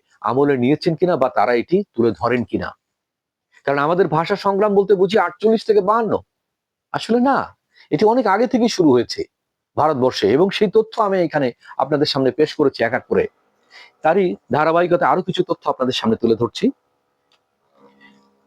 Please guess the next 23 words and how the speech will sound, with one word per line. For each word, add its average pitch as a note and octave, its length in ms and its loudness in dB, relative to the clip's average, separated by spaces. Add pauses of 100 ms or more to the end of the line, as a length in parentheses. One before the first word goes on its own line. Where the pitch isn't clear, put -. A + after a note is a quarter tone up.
(760)
ডক্টর E3+ 220 0
মোহাম্মদ G3 220 0
শহীদুল্লাহ G3 460 0
তিনি F#3+ 320 -2
তার D#3+ 200 0
সেই F3 200 0
নিবন্ধে D#3 520 2 (140)
আরো F#3 220 2
একটি - 180 -4
জায়গায় A2 340 0
আরো B2+ 200 2
যা A2+ 160 0
লিখেন A2+ 260 -4
সেটি D#3 220 -8
ছিল, C#3 300 2 (640)
"শুধু G3 260 2
তাই F#3+ 260 2
নয়, E2+ 240 -2 (500)
তারা C3+ 160 0
বাংলা C#3 360 2
ভাষায় D3+ 320 0
সাহিত্য D3+ 380 -2
চর্চাকারীদের C3 600 0